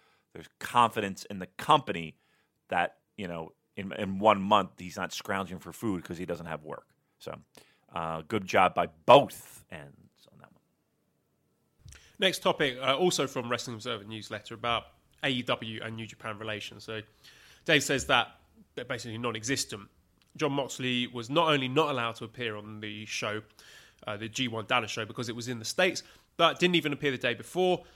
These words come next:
Speaker 2: for the G one press conference. It's a relationship that could benefit both sides.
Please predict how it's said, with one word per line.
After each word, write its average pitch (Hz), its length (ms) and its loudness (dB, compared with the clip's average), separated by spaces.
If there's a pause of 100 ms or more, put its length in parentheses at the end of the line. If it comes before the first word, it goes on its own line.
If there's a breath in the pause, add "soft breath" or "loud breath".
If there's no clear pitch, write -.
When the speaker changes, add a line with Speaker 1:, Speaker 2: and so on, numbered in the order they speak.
(140 loud breath)
Speaker 2:
for - 100 -8
the 123 80 -6
G 127 160 -2
one 110 140 -6
press 117 240 -2
conference. - 400 -12 (100)
It's 123 140 -12
a 120 40 -10
relationship 151 680 0
that 117 200 -8
could 269 220 -2
benefit - 380 0
both 107 160 -8
sides. 107 360 -8